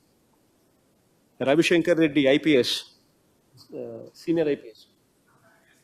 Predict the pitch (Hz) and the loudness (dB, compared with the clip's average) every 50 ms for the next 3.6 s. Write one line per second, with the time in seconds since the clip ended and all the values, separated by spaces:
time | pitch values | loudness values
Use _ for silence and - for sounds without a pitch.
0 | _ 147 _ _ _ _ _ _ _ _ _ _ _ _ _ _ _ _ _ _ | _ _ _ _ _ _ _ _ _ _ _ _ _ _ _ _ _ _ _ _
1 | _ _ _ _ _ _ _ _ _ _ _ _ _ _ 127 135 147 143 170 180 | _ _ _ _ _ _ _ _ _ _ _ _ _ _ 0 2 4 4 4 4
2 | 180 180 175 170 170 151 143 151 135 - - 143 160 170 143 170 175 147 143 147 | 4 4 4 4 4 4 2 0 0 0 2 2 2 2 4 4 4 4 4 4
3 | 156 - 175 160 139 123 - - - - - - | 2 2 2 2 2 2 2 0 -2 -4 -6 -12